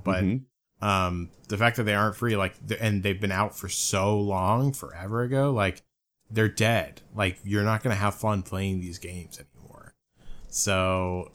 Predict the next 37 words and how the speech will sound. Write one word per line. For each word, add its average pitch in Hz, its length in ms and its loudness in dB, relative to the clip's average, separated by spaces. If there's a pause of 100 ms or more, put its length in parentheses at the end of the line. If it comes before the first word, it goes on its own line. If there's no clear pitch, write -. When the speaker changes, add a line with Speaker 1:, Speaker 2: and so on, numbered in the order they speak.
(100)
Speaker 1:
yeah, 98 440 2
like, 90 280 0
I, 107 240 2
it 104 380 -6
feels 135 240 4
like 107 140 2
they're 113 100 0
just 98 180 -2
shoveling 95 560 -2
shit 92 460 -4 (140)
out 95 240 -4
the 95 80 -6
window 92 320 -4
to 87 200 -10
us 85 340 -12 (540)
and 90 200 -6
saying, 95 240 -2
"Here, 98 220 0
enjoy 95 440 -2
your 92 260 -6
free, 95 320 -4 (360)
quote 117 200 2
unquote, 101 300 0
free 117 320 2
games 95 540 0
that, 87 140 -12 (100)
that 90 240 -8
you 87 100 -10
can 92 120 -8
get." 85 280 -12 (300)
Speaker 2:
If 135 180 6
they 156 140 6
were 185 180 6
Speaker 1:
So - 60 4
Speaker 2:
sending 135 440 4
us 104 140 2
discs, - 800 -2